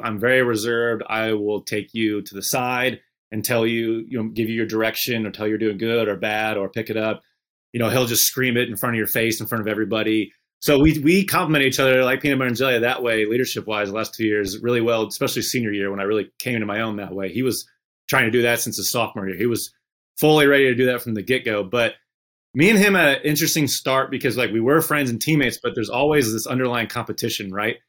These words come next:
Like, we're two, like, six three white guys, six three, six four white guys from Indiana, and, like, who's better, you know? And there was always, like, this, uh,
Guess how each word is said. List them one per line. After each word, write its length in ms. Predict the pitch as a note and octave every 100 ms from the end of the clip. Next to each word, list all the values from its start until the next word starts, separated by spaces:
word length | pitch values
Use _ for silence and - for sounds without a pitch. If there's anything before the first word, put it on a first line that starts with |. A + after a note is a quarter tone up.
| _ _ _
Like, 280 | A#2 A2+ - _ _ _ _
we're 100 | A#2
two, 260 | - D3 D3
like, 180 | C#3 -
six 280 | D3+ D3
three 200 | - C#3+
white 260 | C#3 C3 C3
guys, 320 | C#3 B2+ B2
six 140 | C#3+ -
three, 140 | C#3
six 180 | C#3+ C3+
four 140 | C3+
white 200 | B2 B2
guys 200 | B2+ A#2+
from 100 | C3
Indiana, 540 | C3 B2 B2 B2+ B2 B2
and, 100 | A#2+
like, 180 | A#2 G#2+ - _ _ _ -
who's 260 | D#3+ F3+ B2+
better, 380 | C#3 B2+ G2+ E2+
you 80 | A2+
know? 260 | C3 C3
And 80 | C#3
there 80 | C3+
was 140 | C3+
always, 220 | C#3+ D3+ C#3+
like, 140 | C3+
this, 220 | C3 - -
uh, 300 | - A2+ -